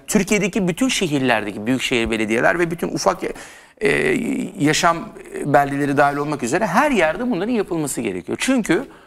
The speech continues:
bu bir sorumluluk. Şimdi biz, e, Okan, biz birilerini ısırmıyoruz ama <coughs> zararlı olduğumuz zaman ne yapıyorlar? Alıyorlar bir kenara koyuyorlar değil mi? Orada da bakıyorlar, aç bırakmıyorlar,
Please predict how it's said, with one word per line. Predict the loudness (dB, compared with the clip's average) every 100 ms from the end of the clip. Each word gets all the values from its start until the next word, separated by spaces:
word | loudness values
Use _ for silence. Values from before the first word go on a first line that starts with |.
| _
bu | 0 2
bir |
sorumluluk. | 0 2 2 2 0 -2 -6 -18 -10
Şimdi | 0 2 4
biz, | 4 0 -4 -18 -20 _ 2
e, | 4 4 4 2 2
Okan, | 0 2 0 0 -6 -18 _ _ _
biz | -2 -2 0
birilerini | 2 2 2
ısırmıyoruz | 0 0 0 2 2
ama | 4 4 4 2
<coughs> | 2
zararlı | 4 4 2
olduğumuz | 0 -2 -2
zaman | 2 2 2
ne |
yapıyorlar? | 0 0 -2
Alıyorlar | 0 2 2 0 -2
bir |
kenara | -4 -2 -2
koyuyorlar | -2 -4 -2 -2 -2
değil |
mi? | 0
Orada | 0 2
da | 2 2
bakıyorlar, | 0 -2 -2 0
aç | 0 0
bırakmıyorlar, | 0 0 0 -2